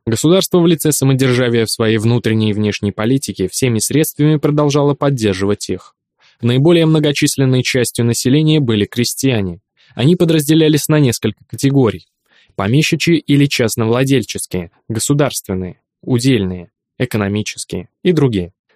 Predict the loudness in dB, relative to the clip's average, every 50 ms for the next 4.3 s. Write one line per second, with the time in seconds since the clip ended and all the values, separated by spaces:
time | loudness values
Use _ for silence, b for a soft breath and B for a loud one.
0 | _ _ _ _ -6 -6 -2 -2 0 0 2 2 2 0 0 0 0 -2 0 -2
1 | -2 -2 0 -2 0 0 -2 -2 -2 -2 -4 -4 -4 -2 -4 -4 -4 -4 -4 -4
2 | -4 -4 -4 -4 -2 -2 -2 0 -2 -2 -2 -2 -2 -4 -2 -2 0 0 2 0
3 | 0 -2 -2 -4 -2 -2 -2 -2 -4 -4 -4 -4 -6 -6 -4 -4 -2 -2 0 -2
4 | -2 -4 -6 -8 -16